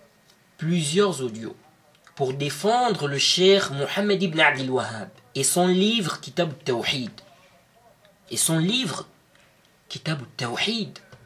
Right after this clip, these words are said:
contre cet égaré égareur d'Islam ibn Ahmed. Vous avez fait quoi pour défendre scientifiquement le Cheikh Mohammed ibn Abdel Wahhab ?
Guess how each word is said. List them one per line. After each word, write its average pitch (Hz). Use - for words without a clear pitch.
contre 240
cet 208
égaré 151
égareur 156
d'Islam 170
ibn 131
Ahmed. -
Vous 185
avez 170
fait 160
quoi 196
pour 135
défendre 185
scientifiquement 170
le 131
Cheikh 175
Mohammed 156
ibn 160
Abdel 127
Wahhab ? 107